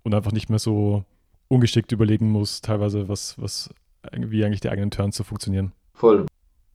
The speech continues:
Speaker 1: Grad wenn man Rebecca spielt.
Speaker 2: Voll. <laughs>
Speaker 1: Da ist vielleicht ein Monat mehr hilfreich.
Speaker 2: Vielleicht schaffen es wir dann auch, dass wir uns dann, äh, Tickets sichern, im Gegensatz zu,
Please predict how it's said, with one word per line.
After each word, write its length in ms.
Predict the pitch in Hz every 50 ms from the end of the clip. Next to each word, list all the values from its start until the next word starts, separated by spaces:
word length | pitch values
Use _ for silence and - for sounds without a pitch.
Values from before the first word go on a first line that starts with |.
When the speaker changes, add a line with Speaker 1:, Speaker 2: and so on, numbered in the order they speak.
| _ _ _ _
Speaker 1:
Grad 220 | - - 131 131 -
wenn 60 | 120 117
man 80 | 110
Rebecca 340 | 113 110 - 107 101 - 107
spielt. 380 | - - - 101 - - - - -
Speaker 2:
Voll. 220 | - - 101 98 - -
<laughs> 560 | - 147 147 - 151 147 151 156 165 - - - - - _ _ -
Speaker 1:
Da 160 | - 117 113
ist 180 | 107 107 - -
vielleicht 240 | - - 113 - -
ein 140 | 120 117
Monat 280 | 113 113 110 110 107 -
mehr 140 | 110 107 104
hilfreich. 460 | 104 107 101 - - 117 110 - - _ _ _ _ _ -
Speaker 2:
Vielleicht 320 | - - 110 113 113 110 -
schaffen 260 | 127 120 117 117 120
es 160 | 107 104 107
wir 200 | 107 110 113 110
dann 200 | 107 107 104 101
auch, 180 | 98 98 101 98
dass 460 | 95 98 98 95 95 - - - - - - - - - -
wir 180 | 107 104 101 98
uns 220 | 98 95 - -
dann, 320 | - 92 92 92 92 92 - -
äh, 160 | - 95 95 90
Tickets 440 | - - 92 - - 92 90 -
sichern, 360 | - 92 90 95 92 90 87 87 90
im 140 | - 95 92
Gegensatz 540 | 90 90 90 90 90 90 90 87 - - -
zu, 260 | - 92 90 90 90